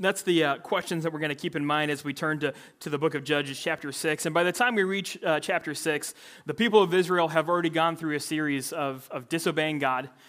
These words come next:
uh, and then receiving a righteous judgment from God, God punishing them and helping them understand what they've done wrong, and then being delivered by somebody that God raised up in order to, to bring them back into, into right relationship with him.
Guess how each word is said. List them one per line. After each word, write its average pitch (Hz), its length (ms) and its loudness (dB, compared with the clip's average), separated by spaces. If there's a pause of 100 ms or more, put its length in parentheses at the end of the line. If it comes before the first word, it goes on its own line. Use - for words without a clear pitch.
(240)
uh, 123 240 -2
and 139 180 -2
then 131 340 -2 (480)
receiving 151 440 0
a 131 60 2
righteous 156 340 -2
judgment 147 340 -4
from 131 140 -6
God, 127 260 -2
God 131 140 -2
punishing 156 480 -6
them 131 120 -2
and 131 120 -6
helping 147 240 -4
them 139 160 -4
understand 135 420 -6
what 127 120 -8
they've 131 160 -8
done 123 180 -4
wrong, 120 320 -4 (320)
and 151 100 -2
then 147 160 0
being 147 180 2
delivered 139 400 2
by 131 120 2
somebody 131 360 -2
that 127 140 -4
God 127 320 0 (240)
raised 131 300 -2
up 127 180 -2
in 127 80 -4
order 123 240 -4
to, 127 200 -10
to - 120 -10
bring 127 240 -4
them 120 300 -8
back 123 240 -4 (160)
into, 123 480 -10
into 135 180 -8
right 127 180 -2
relationship 123 540 -8
with 135 120 -16
him. 143 220 -10